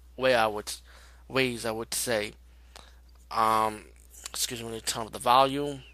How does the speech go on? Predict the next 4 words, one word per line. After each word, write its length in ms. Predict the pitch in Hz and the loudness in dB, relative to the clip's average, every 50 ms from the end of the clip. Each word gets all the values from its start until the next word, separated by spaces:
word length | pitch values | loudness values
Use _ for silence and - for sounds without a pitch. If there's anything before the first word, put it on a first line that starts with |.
| - - - - - - - - - - - - - - - - - - - - - - - - - - - | -20 -20 -20 -20 -20 -20 -20 -20 -20 -20 -20 -20 -20 -20 -20 -20 -20 -20 -20 -20 -20 -20 -20 -20 -20 -16 -14
Apologize 440 | - 139 143 - 82 78 95 - 104 | -12 -12 -10 -8 -8 -8 -8 -8 -6
about 240 | 98 101 - - | -6 -8 -6 -2
that. 240 | 117 117 120 127 - - - - - - - - - - - | -2 0 0 0 -4 -10 -18 -20 -20 -20 -20 -20 -20 -18 -10
Mic, 240 | 87 98 107 107 | -4 -4 -4 -4